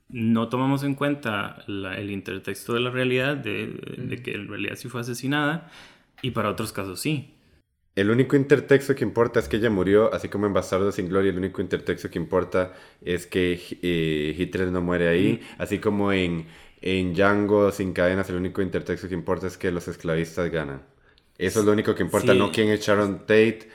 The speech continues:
Speaker 3: nada más Sharon Tate le pasó eso, eso es lo que
Speaker 1: Es
Speaker 3: importa.
Speaker 1: contradicción ahí mismo. Si
Speaker 3: ¿Por
Speaker 1: el
Speaker 3: qué?
Speaker 1: único intertexto que importa es que ella murió y que entonces no muere al final,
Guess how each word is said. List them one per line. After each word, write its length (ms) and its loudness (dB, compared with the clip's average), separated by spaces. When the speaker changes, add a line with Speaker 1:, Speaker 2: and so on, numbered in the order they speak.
Speaker 3:
nada 180 2
más 240 2
Sharon 220 4
Tate 180 2
le 80 2
pasó 300 -2
eso, 240 -2
eso 160 -10
es 40 -6
lo 80 -6
que 220 -8
Speaker 1:
Es 140 -8
Speaker 3:
importa. 180 -12
Speaker 1:
contradicción 680 -6
ahí 160 -2
mismo. 480 -4
Si 140 -12
Speaker 3:
¿Por 120 0
Speaker 1:
el 60 -4
Speaker 3:
qué? 60 -2
Speaker 1:
único 280 0
intertexto 580 -6
que 80 -12
importa 400 -10
es 100 -16
que 200 -10
ella 340 -10
murió 500 -4
y 100 -12
que 100 -14
entonces 280 -10
no 80 -8
muere 220 -8
al 80 -8
final, 460 -8